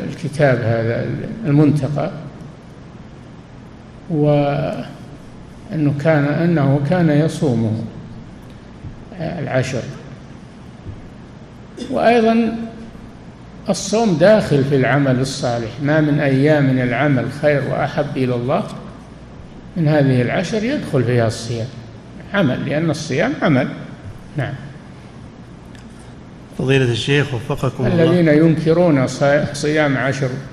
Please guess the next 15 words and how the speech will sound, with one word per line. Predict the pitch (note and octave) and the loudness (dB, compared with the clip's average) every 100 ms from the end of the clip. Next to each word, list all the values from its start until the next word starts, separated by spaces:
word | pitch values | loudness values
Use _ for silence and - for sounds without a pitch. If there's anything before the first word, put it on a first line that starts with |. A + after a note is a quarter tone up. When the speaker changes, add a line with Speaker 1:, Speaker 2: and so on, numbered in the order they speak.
| - - - - - | -16 -18 -18 -18 -12
Speaker 1:
ذي | F#3+ D#3+ | -6 -2
الحجة | D3+ C3+ C#3+ E3+ A3 G#3 - - - - - - - C4+ | 0 0 -2 -2 0 0 -2 -10 -14 -18 -20 -20 -14 -6
هؤلاء | A#3+ - A#3 | -4 0 0
مخطئون. | A#3 - - - F#3 D3 C#3 - - - - - - D3 | 0 0 -2 2 4 4 0 -8 -12 -14 -16 -16 -6 0
نعم. | B2+ G#2+ - - - - - - - - - - - - - - - - - - - | 0 0 -4 -12 -16 -18 -18 -18 -20 -20 -20 -20 -20 -20 -20 -20 -20 -20 -20 -12 0
Speaker 2:
فضيلة | C3+ C3+ B2+ | 2 4 2
الشيخ | A#2 D3 C#3+ B2+ | 0 2 2 0
وفقكم | B2 - C#3 C#3 C3+ B2 | -4 -4 -2 -2 -2 -2
الله، | A#2+ C3+ C#3+ - - - - - - D#3+ | 0 0 -2 -6 -14 -16 -16 -16 -8 -4
يقول: | C#3+ D3+ D3 C#3+ D3 - | -2 2 2 0 -2 -2
أنا | E3 D3+ D3 | 2 2 2
أصوم | C3 E3 D#3 C#3 | 2 2 4 4
يوما | C3 D3 C#3 C#3 C3+ - C#3 - - - - | 4 4 4 2 0 -4 -12 -16 -18 -14 -4
وأفطر | C3+ C3 B2+ E3 C#3 C3 | 0 0 0 0 2 4
يوما، | B2+ A2 A2+ | 2 2 -2